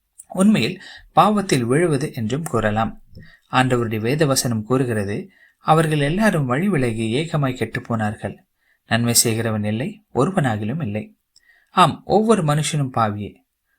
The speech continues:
ஆனாலும் இந்த உண்மையை மனுஷன் ஏற்றுக்கொள்ள மறுக்கிறான். இதை கர்த்தராகிய இயேசு கிறிஸ்து ஒரு நிகழ்வின் சமயத்தில் நிரூபித்து காண்பித்தார். யூத வேத பாரகர் மற்றும் பரிசேயர் விபச்சாரத்தில் பிடிக்கப்பட்ட ஒரு ஸ்திரீயை கர்த்தரிடத்தில் கொண்டு வந்து அவளை நடுவே நிறுத்தி,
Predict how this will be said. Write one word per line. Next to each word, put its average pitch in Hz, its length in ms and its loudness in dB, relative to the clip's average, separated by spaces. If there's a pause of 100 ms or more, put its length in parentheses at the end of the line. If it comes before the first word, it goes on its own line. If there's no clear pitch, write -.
ஆனாலும் 170 500 2
இந்த 160 200 2
உண்மையை 143 420 0
மனுஷன் 131 400 0
ஏற்றுக்கொள்ள 127 500 -4
மறுக்கிறான். 107 540 -2 (460)
இதை 147 260 2
கர்த்தராகிய 131 400 0
இயேசு 143 300 0
கிறிஸ்து 127 400 -2
ஒரு 123 280 -4
நிகழ்வின் 151 460 -2
சமயத்தில் 127 520 -2
நிரூபித்து 120 480 -4
காண்பித்தார். 110 680 -2 (600)
யூத 151 280 2
வேத 123 240 0
பாரகர் 110 460 -2
மற்றும் 123 300 -4
பரிசேயர் 113 540 -2 (360)
விபச்சாரத்தில் 143 720 2
பிடிக்கப்பட்ட 143 680 -2
ஒரு 113 280 -4
ஸ்திரீயை 127 520 -2
கர்த்தரிடத்தில் 131 720 -2
கொண்டு 123 260 -2
வந்து 113 420 -4 (260)
அவளை 143 320 2
நடுவே 151 380 0
நிறுத்தி, 120 580 -4